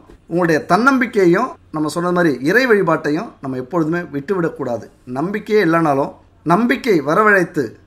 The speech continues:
அதில் நீங்க ஈடுபட வேண்டியது அவசியம். ஏன்னா எவ்வளவுதான் கஷ்டப்பட்டாலும் அதிர்ஷ்டம்னு ஒண்ணு இருந்தாதான் நம்ம வாழ்க்கையில பிரச்சனைகளை தீர்க்க முடியும், முன்னேற முடியும். அப்ப அந்த அதிர்ஷ்டம் வேணும்னா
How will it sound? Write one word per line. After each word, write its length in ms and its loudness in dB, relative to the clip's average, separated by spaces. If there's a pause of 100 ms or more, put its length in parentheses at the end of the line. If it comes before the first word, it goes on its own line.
(160)
அதில் 220 0
நீங்க 160 2 (100)
ஈடுபட 300 0
வேண்டியது 320 0
அவசியம். 340 -8 (340)
ஏன்னா 120 -4 (160)
எவ்வளவுதான் 480 0
கஷ்டப்பட்டாலும் 600 0 (320)
அதிர்ஷ்டம்னு 440 -2
ஒண்ணு 180 2
இருந்தாதான் 420 2 (380)
நம்ம 220 -6
வாழ்க்கையில 360 0 (340)
பிரச்சனைகளை 520 -4 (280)
தீர்க்க 340 -4
முடியும், 260 -6 (160)
முன்னேற 360 2
முடியும். 240 -10 (200)
அப்ப 180 -8
அந்த 180 -2
அதிர்ஷ்டம் 380 -2
வேணும்னா 300 2